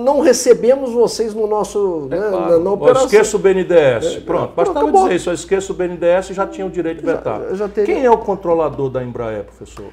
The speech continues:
Speaker 1: A Embraer, ela é uma empresa pulverizada,
Speaker 2: Sim.
Speaker 1: de capital pulverizado. Eu não tenho um controlador, isto
Speaker 2: Uhum.
Speaker 1: é, ela segue um padrão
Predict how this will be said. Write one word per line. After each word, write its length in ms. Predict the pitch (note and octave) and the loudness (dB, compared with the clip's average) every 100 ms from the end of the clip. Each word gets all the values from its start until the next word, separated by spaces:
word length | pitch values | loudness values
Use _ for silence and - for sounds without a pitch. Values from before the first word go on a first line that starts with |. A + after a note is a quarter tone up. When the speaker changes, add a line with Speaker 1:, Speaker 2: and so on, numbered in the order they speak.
| - - | -20 -8
Speaker 1:
A 120 | C3+ | -6
Embraer, 380 | F3 E3 F3 F3 | -4 -2 0 -2
ela 160 | F3 F3 | -4 -6
é 20 | |
uma 120 | E3 | -8
empresa 440 | D#3 E3 E3 D#3+ | -10 -8 -6 -6
pulverizada, 1080 | E3+ - G3 G3 F3+ E3 C3 A2+ G#2 G2+ G2+ G#2+ | -12 -12 -12 -10 -10 -12 -10 -8 -8 -10 -14 -16
Speaker 2:
Sim. 180 | - | -14
Speaker 1:
de 60 | A#2 | -10
capital 400 | G2+ C3+ - E3 | -8 -8 -4 -4
pulverizado. 680 | - D3 C#3 C3 B2 B2 B2 | -4 -8 -10 -8 -6 -6 -6
Eu 40 | C#3 | -6
não 160 | D#3 | -8
tenho 300 | D#3 D#3+ E3 | -8 -8 -6
um 120 | E3 E3+ | -8 -10
controlador, 760 | D#3 C#3+ C#3+ C3+ A#2+ A2 G2+ | -12 -12 -10 -8 -8 -8 -10
isto 200 | A2 A2+ | -10 -8
Speaker 2:
Uhum. 40 | C3 | -8
Speaker 1:
é, 120 | - - - - | -8 -14 -20 -10
ela 180 | A#2+ C3 | -8 -6
segue 360 | - D#3+ D#3+ | -4 -4 -4
um 80 | D#3+ | -8
padrão 480 | D#3 C#3 C3+ C3 | -8 -6 -6 -8